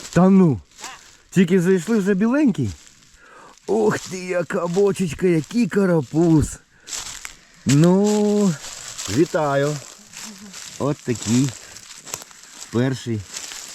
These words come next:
Speaker 1: біленький у нас сьогодні є. <laughs>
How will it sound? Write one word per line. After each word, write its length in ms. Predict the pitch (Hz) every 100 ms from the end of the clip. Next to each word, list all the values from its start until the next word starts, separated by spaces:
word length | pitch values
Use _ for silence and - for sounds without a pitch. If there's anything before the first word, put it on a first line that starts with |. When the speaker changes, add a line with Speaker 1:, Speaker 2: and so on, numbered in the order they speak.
| -
Speaker 1:
біленький 640 | 98 117 110 104 92 92 82 - 92
у 40 | 95
нас 220 | 107 113 - - - - - - - -
сьогодні 400 | 104 123 123 113
є. 200 | 92 87 78 - - - - - - - -
<laughs> 480 | 107 107 87 -